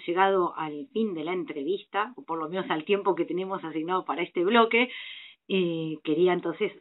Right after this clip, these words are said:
cederte la palabra para que des tu mensaje final a los profesores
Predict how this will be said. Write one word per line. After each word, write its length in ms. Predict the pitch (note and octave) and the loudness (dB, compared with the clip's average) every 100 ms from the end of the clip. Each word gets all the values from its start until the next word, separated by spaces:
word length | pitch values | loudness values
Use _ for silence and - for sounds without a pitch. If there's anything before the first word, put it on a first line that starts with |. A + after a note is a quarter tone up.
| - | -6
cederte 320 | E3+ E3+ F#3 | -6 0 2
la 140 | E3 | 2
palabra 480 | - D#3 E3+ F3 F3 | 6 6 6 6 2
para 260 | D#3 D3 C#3+ | 2 -4 -4
que 260 | D3 C#3+ - | -6 -8 -10
des 220 | D#3+ D3+ | -8 -8
tu 100 | E3 | -8
mensaje 520 | D3 C#3+ E3+ D#3+ F3 | -6 -4 -2 -4 -4
final 440 | D#3 D#3 D#3 E3 E3+ | -8 -4 -2 -2 -2
a 80 | E3 | -6
los 220 | D#3 C#3+ | -6 -8
profesores 560 | E3 D3 D3+ D3+ D3+ | -8 -8 -8 -6 -8